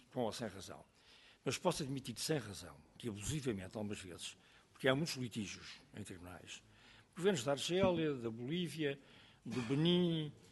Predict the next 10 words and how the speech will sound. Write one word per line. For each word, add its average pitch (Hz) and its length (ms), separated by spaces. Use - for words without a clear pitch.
do 120 240
Congo, 180 420
estou 143 160
a - 20
pensar 156 360
em 156 120
casos 165 320
concretos, 156 520
não 98 140
é? 78 80